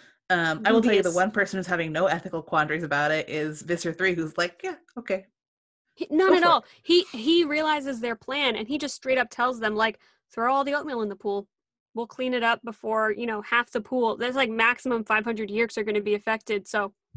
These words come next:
Speaker 2: do it if you want. And he's just like, "Yeah, five hundred dead people? I don't give a shit. I can get more. I really don't care." Buddy, that's wasting resources. That's gonna go against you in the promotion time. You gotta think about stuff like that if you're trying to be employee of the month. It's not okay.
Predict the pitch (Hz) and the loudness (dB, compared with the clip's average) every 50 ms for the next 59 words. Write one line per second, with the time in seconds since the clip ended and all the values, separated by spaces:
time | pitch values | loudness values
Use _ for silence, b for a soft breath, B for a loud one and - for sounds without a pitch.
0 | - _ _ - 269 285 277 220 208 202 - 208 208 214 254 285 254 - - _ | -20 _ _ -2 2 2 2 2 2 0 -2 -2 2 4 4 4 4 2 0 _
1 | B B B B B B B 254 254 262 349 359 - 381 349 - 339 320 320 - | B B B B B B B 2 6 8 8 8 8 4 2 4 2 2 2 0
2 | _ - 330 - _ _ 233 247 277 240 208 - 233 233 233 262 240 247 254 233 | _ -18 -20 -20 _ _ -2 0 0 0 2 0 0 2 2 0 -2 -2 -2 -2
3 | 240 240 233 190 - 302 285 - - 208 220 269 262 214 190 180 185 - - 175 | -2 -4 -4 -6 -6 -6 -6 -4 -2 -2 -2 -2 -4 -6 -8 -10 -10 -10 -8 -6
4 | 175 - 226 247 254 247 254 233 233 262 254 196 - _ _ _ _ _ _ _ | -6 -4 -4 -4 -6 -6 -6 -4 -4 -2 -2 -4 -4 _ _ _ _ _ _ _
5 | _ _ _ _ - 214 226 226 233 220 208 196 190 190 - 240 240 208 190 _ | _ _ _ _ -4 -4 -2 -2 -2 -2 -2 -4 -4 -6 -4 -2 -2 -2 -4 _
6 | _ _ _ _ _ _ _ _ _ _ _ _ _ _ - 185 185 196 196 269 | _ _ _ _ _ _ _ _ _ _ _ _ _ _ -8 -6 -4 -4 -4 -6
7 | 302 _ _ _ _ _ _ _ _ _ _ _ _ - 226 - 226 - - 240 | -8 _ _ _ _ _ _ _ _ _ _ _ _ -10 -8 -8 -8 -4 -4 -2
8 | 233 233 - - 269 262 233 247 240 220 - 220 202 202 - 202 196 - - 180 | -2 -2 -2 -4 -4 -4 -4 -4 -6 -6 -4 -6 -6 -4 -6 -8 -8 -6 -6 -6
9 | 180 180 - - 233 233 226 240 240 240 240 214 240 240 254 254 - - 240 240 | -8 -8 -8 -6 -6 -4 -4 -4 -4 -4 -4 -4 -4 -4 -4 -4 -6 -6 -4 -4
10 | 233 226 220 - 247 233 247 277 349 - - 359 311 - 240 214 202 185 202 208 | -2 -4 -4 -4 -4 -4 -4 -4 -2 -2 0 -2 0 2 0 0 0 -2 -4 -4
11 | 214 208 240 247 294 277 - 320 339 - 392 381 330 - - 254 233 - 240 220 | -2 -2 0 0 -2 -2 -2 -2 -2 -2 -2 -2 -2 -2 -4 -4 -2 -2 -2 -2
12 | 214 - 214 208 214 - 220 - 226 220 233 220 233 233 233 220 - - 233 240 | 0 0 0 0 0 -4 -6 -4 -2 -2 -2 -2 -2 -4 -4 -6 -6 -6 -6 -6
13 | 247 247 - 269 277 339 339 262 208 208 208 - 214 208 214 240 240 - 311 311 | -6 -6 -6 -6 -4 -4 -4 -4 -6 -10 -10 -8 -6 -6 -6 -6 -6 -8 -8 -6
14 | 262 - - | -6 -8 -10